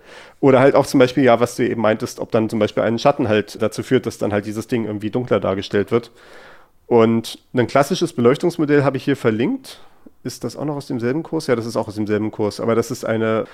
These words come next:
Beispielgrafik, das ist das, äh, Phong-Modell, also nach einem Typen namens Phong benannt. Und das besteht hier aus drei verschiedenen Teilen. Das ist einmal die Ambiente-Beleuchtung, die wir im Prinzip jetzt gerade auch schon hatten, äh, eben dadurch, dass wir halt keine Änderungen an der Farbe vorgenommen haben,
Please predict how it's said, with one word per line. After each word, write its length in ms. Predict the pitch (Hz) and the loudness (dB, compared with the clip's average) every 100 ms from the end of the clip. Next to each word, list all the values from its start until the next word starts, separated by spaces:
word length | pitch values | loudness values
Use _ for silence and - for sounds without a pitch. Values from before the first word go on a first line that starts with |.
| - _ - | -20 _ 0
Beispielgrafik, 720 | 117 - 135 - 113 135 127 | 0 2 -2 2 2 0 0
das 220 | 117 - | -2 -2
ist 200 | 117 - | -8 -4
das, 360 | 113 - - - | -2 -2 -10 -6
äh, 240 | 120 107 | -2 -2
Phong-Modell, 720 | - 131 147 120 101 104 135 | 0 2 2 0 0 2 2
also 200 | 107 101 | 0 -2
nach 140 | 117 113 | -2 -2
einem 180 | 113 107 | -4 -4
Typen 260 | 139 135 | -4 -2
namens 360 | 117 107 110 - | -2 -2 -4 -2
Phong 280 | 123 135 113 | -2 0 -2
benannt. 380 | 98 104 165 - _ _ - - - _ _ _ _ | -2 -4 -6 -12 _ _ -20 -20 -20 _ _ _ _
Und 440 | - 117 120 117 - | 2 4 2 -2 -6
das 120 | 123 | -4
besteht 320 | 131 - 143 | -4 -2 0
hier 180 | 156 - | 2 2
aus 240 | 123 - | 0 -2
drei 300 | - 110 123 | 2 4 4
verschiedenen 440 | 139 135 127 120 107 | 2 -4 -4 -6 -2
Teilen. 340 | 113 151 247 - - | 0 0 0 -6 -8
Das 140 | 131 | -6
ist 100 | 127 | -4
einmal 260 | 123 123 120 | 0 0 2
die 100 | 110 | 0
Ambiente-Beleuchtung, 760 | 107 120 165 170 165 165 170 | 2 0 0 0 0 0 0
die 120 | 127 | 2
wir 80 | 120 | 2
im 100 | 127 | 0
Prinzip 440 | 131 117 143 - - - - _ | -2 -2 -2 -4 -20 -20 -20 _
jetzt 300 | 120 131 - | -2 -2 -2
gerade 300 | - 113 120 | 2 4 6
auch 120 | 104 131 | 2 0
schon 200 | 143 107 | 0 0
hatten, 300 | - 120 117 | 0 -2 0
äh, 200 | 113 110 | 0 -2
eben 220 | 113 113 | -2 0
dadurch, 220 | 113 113 | 0 0
dass 180 | 127 - | -2 0
wir 60 | 104 | 0
halt 120 | 101 | 0
keine 440 | 120 123 120 113 - - - - 127 | 0 2 4 2 -2 -20 -20 -6 0
Änderungen 360 | 156 160 117 | 2 2 2
an 100 | 110 | 0
der 60 | 110 | 0
Farbe 240 | 113 110 | 0 0
vorgenommen 440 | - 147 135 107 101 | 0 0 2 0 -2
haben, 240 | 117 | -4